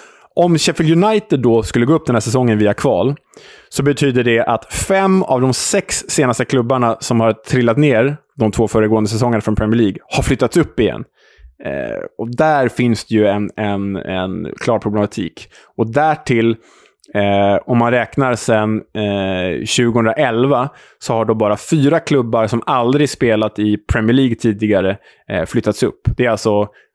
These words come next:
en tioårig period har bara fyra Premier League-debutanter kommit upp. För att annars är det ju klubbar som Fulham och som Norwich och som West Brom och som Sheffield United som bara åker upp och ner och Middlesbrough me-, mellan divisionerna liksom. Och där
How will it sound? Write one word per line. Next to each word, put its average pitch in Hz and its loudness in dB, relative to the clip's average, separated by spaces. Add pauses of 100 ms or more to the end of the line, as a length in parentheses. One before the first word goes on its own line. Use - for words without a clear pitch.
en 110 -2
tioårig 123 0
period 113 2
har 101 0
bara 101 0
fyra 117 0
Premier 107 -2
League-debutanter 104 -2
kommit 101 -4
upp. - -2
För 120 0
att 110 -2
annars 127 -2
är 135 2
det 156 2
ju 151 -2
klubbar 104 -2
som 165 -2
Fulham 101 -2
och 165 0
som 120 0
Norwich 104 -2
och - 2
som 117 0
West 92 -4
Brom 101 -4
och 185 0
som 135 0
Sheffield 104 -4
United 95 -6
som 110 -2
bara 110 2
åker 107 0
upp 113 0
och 127 0
ner 117 0
och 143 0
Middlesbrough 101 -2
me-, 107 -4
mellan 107 0
divisionerna 101 -2
liksom. 95 -12
Och 131 -8
där 156 2